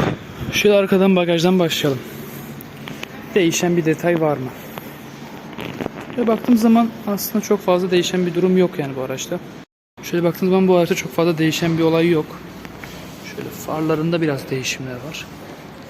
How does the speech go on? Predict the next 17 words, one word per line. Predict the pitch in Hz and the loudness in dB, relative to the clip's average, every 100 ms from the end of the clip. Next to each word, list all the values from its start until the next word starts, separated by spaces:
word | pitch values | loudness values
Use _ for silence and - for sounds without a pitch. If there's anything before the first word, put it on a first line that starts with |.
| - | -6
Tabii | 185 156 | -4 0
yine | 170 170 | 2 2
full | 139 165 165 | 0 0 4
led. | 143 180 - - - - - - - - - - - - - | 4 2 -2 -12 -12 -4 -4 -4 -10 -14 -16 -16 -16 -16 -12
Şimdi | - 185 170 | -4 -2 0
açalım | 143 151 - 165 | 0 -2 -2 -4
şu | 147 143 | -4 -4
bagajı | 131 131 127 | -4 -4 -6
bir. | 139 151 - - - - - - - - - - - - - - - - - - - - - - - | -6 -8 -12 -18 -18 -8 -8 -8 -14 -14 -14 -16 -18 -18 -16 -16 -16 -16 -16 -14 -14 -16 -16 -14 -12
Evet. | 80 110 - - - - - - - - - - - - 214 | -12 -10 -10 -10 -10 -12 -14 -14 -14 -14 -16 -16 -16 -6 0
Büyük | 220 208 | 0 2
bagaj. | 196 190 165 | 2 2 2
Burada | 175 202 | 2 4
aslında | 233 202 - 214 | 2 0 -2 2
böyle | 214 208 | 4 4
sanki | 208 202 190 190 | 4 2 2 0
bir | 202 | -2